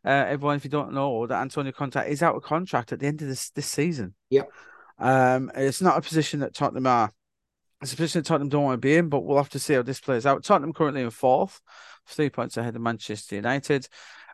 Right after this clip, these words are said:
Speaker 1: And this is a game, uh, games like this now, for the, if you want to get in the top four, because it's a huge battle, that top six, Craig.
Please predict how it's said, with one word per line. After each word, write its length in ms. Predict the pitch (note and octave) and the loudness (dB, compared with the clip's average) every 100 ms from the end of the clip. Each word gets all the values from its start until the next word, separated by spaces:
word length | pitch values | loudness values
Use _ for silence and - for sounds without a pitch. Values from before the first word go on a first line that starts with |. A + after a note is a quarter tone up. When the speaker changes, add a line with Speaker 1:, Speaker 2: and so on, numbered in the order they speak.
| - | -2
Speaker 1:
And 120 | D3+ | 2
this 160 | E3 D3+ | 2 0
is 120 | C3+ | -2
a 80 | C#3 | 2
game, 460 | C#3 C#3+ C#3+ C#3 - | 6 6 6 2 0
uh, 320 | B2+ C3 C3+ G2 | 6 8 6 4
games 300 | - E3 C#3+ | 2 4 4
like 140 | D#3 | 0
this 240 | B2+ D3 - | 0 -2 0
now, 180 | C#3 B2 | 0 0
for 140 | D3 | -4
the, 120 | C3+ | -6
if 120 | C#3 | -2
you 80 | D#3 | 2
want 180 | E3 D#3+ | 4 4
to 20 | |
get 120 | D#3 | 2
in 60 | C#3 | 0
the 60 | D3 | -2
top 260 | E3 C3 | -2 -2
four, 220 | - D#3+ | 4 4
because 280 | C3+ C3+ C#3+ | 4 0 0
it's 180 | D#3+ C#3 | 0 0
a 20 | |
huge 360 | - A#3+ G#3 C#3 | 0 0 0 4
battle, 240 | E3 G#2 | 4 6
that 180 | C3 A2 | 2 2
top 180 | A3 - | 2 0
six, 360 | - D#3+ - | -2 -4 -4
Craig. 360 | - A2 F#2+ - | -4 -2 -2 -6